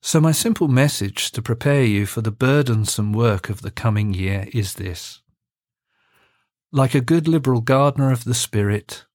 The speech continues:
please turn your spade. Like a good liberal ass, please choose to eat from some actual bale of sustaining hay.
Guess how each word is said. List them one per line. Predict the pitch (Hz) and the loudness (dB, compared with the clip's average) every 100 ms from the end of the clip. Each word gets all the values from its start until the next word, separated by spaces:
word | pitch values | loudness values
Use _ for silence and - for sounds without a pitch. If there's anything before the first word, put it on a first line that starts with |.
| _ _ | _ _
please | - - 135 135 120 104 - | -14 -2 2 4 2 0 -4
turn | - 101 95 | -2 -2 0
your | 92 | -2
spade. | 92 - 101 92 98 - _ _ _ _ _ _ _ _ _ _ | -4 -8 -10 -10 -14 -20 _ _ _ _ _ _ _ _ _ _
Like | - 117 117 | 0 2 2
a | |
good | - 139 135 117 | 0 2 4 4
liberal | 123 113 104 - | 2 2 -2 -2
ass, | 165 170 180 - - - _ _ | 0 0 -2 -4 -4 -8 _ _
please | - - 143 160 175 170 - | -14 -2 2 4 4 2 0
choose | - 123 117 | 0 2 0
to | - 104 | 0 0
eat | 95 110 - | 0 -2 -8
from | - 107 | -4 -4
some | - 107 110 - | 0 0 0 2
actual | 139 - - 127 120 | 2 2 0 0 0
bale | 107 92 92 107 117 _ _ - | 0 0 0 -4 -8 _ _ -4
of | 110 | -2
sustaining | - 110 - - 104 98 95 | 0 -2 -2 0 2 2 0
hay. | 90 120 110 90 87 | -2 0 0 -2 -10